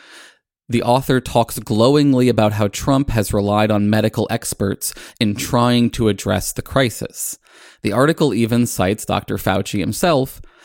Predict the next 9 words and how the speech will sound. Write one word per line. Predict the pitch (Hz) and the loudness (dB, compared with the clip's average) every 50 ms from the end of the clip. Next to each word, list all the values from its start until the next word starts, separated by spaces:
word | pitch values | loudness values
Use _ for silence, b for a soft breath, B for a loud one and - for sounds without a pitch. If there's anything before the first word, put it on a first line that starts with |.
| b b b | b b b
a | - 107 | -4 -4
frequent | - - - - - 160 180 175 - - 135 117 - | -4 -4 -6 0 2 2 2 2 2 2 2 2 0
target | - - 107 107 104 104 95 | 0 0 0 0 0 0 -2
of | 90 - | -2 -2
criticism | - - 143 127 120 - 107 104 107 101 101 | -2 0 0 0 0 -2 -2 -2 -2 -2 0
on | 101 101 98 | 0 0 0
the | 98 98 | -2 -2
same | - - 95 87 80 90 | -2 -4 -4 -4 -4 -6
site. | - - - 110 107 - - _ - - | -2 -2 -2 -2 -2 -4 -8 _ -20 -20